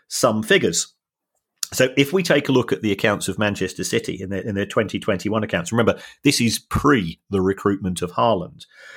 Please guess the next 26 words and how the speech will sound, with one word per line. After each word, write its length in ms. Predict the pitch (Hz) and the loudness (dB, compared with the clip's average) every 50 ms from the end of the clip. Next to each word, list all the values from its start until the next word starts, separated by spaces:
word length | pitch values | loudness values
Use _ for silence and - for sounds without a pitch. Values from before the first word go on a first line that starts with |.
| - - - | -16 -4 2
Um, 300 | 117 120 120 117 117 120 - | 4 4 4 4 2 0 0
they 300 | 113 117 165 202 196 165 | 2 4 4 4 4 2
said 460 | - - - - 95 107 107 - - - | 0 -2 -4 -4 -2 -2 -2 -2 0 2
they, 120 | 127 139 | 2 4
they've 160 | 135 139 139 | 4 4 2
got 140 | 143 - - | 2 2 2
something 280 | - 175 170 170 147 131 | 2 0 2 2 2 4
there 140 | 117 113 | 4 4
called 320 | 110 - - 120 113 110 - | 4 2 0 0 0 0 -2
a 60 | - | -6
contingent 840 | - - - - 117 117 - - 135 131 123 117 120 117 110 - - | -10 -8 -6 -6 -4 -4 -2 -2 -2 -2 0 0 0 0 -2 -2 -2
liability. 600 | 120 110 104 101 92 - 107 101 101 - - 87 | 0 2 4 4 4 4 2 0 0 0 -2 -6
Now, 140 | 87 90 90 | -6 -8 -8
contingent 680 | - - 101 101 101 - 190 208 202 165 160 135 123 | -6 -6 -6 -4 -2 0 0 2 2 2 2 2 2
liability 640 | 123 113 107 101 95 110 101 98 92 - - 95 95 | 2 2 2 2 2 2 0 0 0 -2 -2 -4 -4
is 180 | - - - - - - - - - - _ | -4 -4 -6 -8 -8 -12 -20 -20 -20 -20 _
what 420 | - 120 107 104 127 156 165 - - - - | -18 -14 0 4 4 4 4 4 0 -4 -6
the 80 | - | -6
club 580 | - - - 113 - - 50 50 - - - - _ _ _ _ | -6 -4 -2 0 0 2 0 0 -2 -4 -8 -14 _ _ _ _
might 520 | - 107 104 107 110 113 123 127 117 - - | -6 -2 2 4 6 6 6 4 2 0 0
have 220 | 113 104 - - | -2 -2 -2 -2
to 100 | - - | -6 -6
pay 260 | - - - - 50 50 | -6 -4 -2 -2 -2 -2
out 280 | - - - - - - - | -4 -6 -8 -8 -10 -6 -4
in 140 | 107 104 98 | -4 -2 -2
terms 440 | 90 - 101 90 90 92 95 87 | -2 0 0 0 0 -2 -4 -4